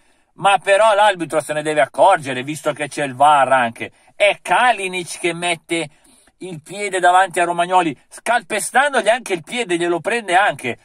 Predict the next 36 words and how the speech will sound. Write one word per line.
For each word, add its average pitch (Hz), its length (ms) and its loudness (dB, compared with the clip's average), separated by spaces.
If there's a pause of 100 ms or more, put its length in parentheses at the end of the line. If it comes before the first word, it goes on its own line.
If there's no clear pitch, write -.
Romagnoli 180 640 0
si 156 200 -8
trova 175 380 4 (200)
davanti 160 480 0
il 147 80 -10
piede 160 200 -2
di 196 100 -6
Kalinic 175 500 -2
e 147 40 -8
lo 135 100 -8
colpisce, 151 600 -10 (260)
ma 226 320 2
è 214 120 0
Kalinic, 214 920 0 (280)
è 226 260 2
Kalinic 247 800 0
che 202 140 0
fa 196 160 2
il 185 100 0
furbo 196 340 -4
e 190 40 -2
mette 185 240 -4
il 175 100 -8
piede 175 300 -4
davanti. 170 480 2
Ma 160 140 0
come 214 200 -4
si 170 160 -10
fa 214 220 2
a - 20 2
non 202 140 0
vedere 156 260 -2
una 143 140 -2
roba 139 180 0
del 135 140 -8
genere? 120 340 -8